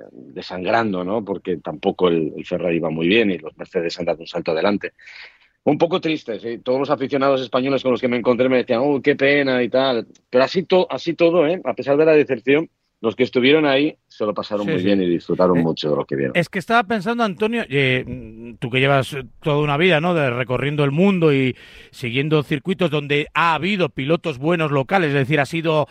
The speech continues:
Speaker 2: a, a Holanda con Verstappen, has ido a México con Checo, has ido a,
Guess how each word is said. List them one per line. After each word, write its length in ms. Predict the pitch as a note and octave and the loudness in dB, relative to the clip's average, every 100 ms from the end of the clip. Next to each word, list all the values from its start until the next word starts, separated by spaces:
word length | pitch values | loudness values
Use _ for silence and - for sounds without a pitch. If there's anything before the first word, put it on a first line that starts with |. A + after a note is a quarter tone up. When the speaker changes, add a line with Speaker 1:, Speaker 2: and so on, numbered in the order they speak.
| - - _ | -8 -20 _
Speaker 2:
a, 640 | C3+ C3+ C3+ C3 C3 C3 - | 0 2 2 0 0 -2 0
a 160 | C3 | 0
Holanda 480 | C#3 D3+ E3+ E3+ D3+ | 2 2 0 0 -2
con 160 | D3+ D3+ | -2 -6
Verstappen, 540 | D#3 - F#3 D3 F3 | -6 -2 -2 -2 -4
has 140 | D#3+ F3 | -4 -4
ido 120 | D#3+ | -4
a 80 | D#3+ | -2
México 500 | F3 - E3 E3+ E3 | -2 -2 -4 -4 -2
con 200 | F3 F3 | -2 0
Checo, 360 | G#3 G3 F#3+ | 0 0 0
has 140 | F3 D#3 | -2 -2
ido 260 | E3+ E3 | -2 2
a, 120 | E3 | 2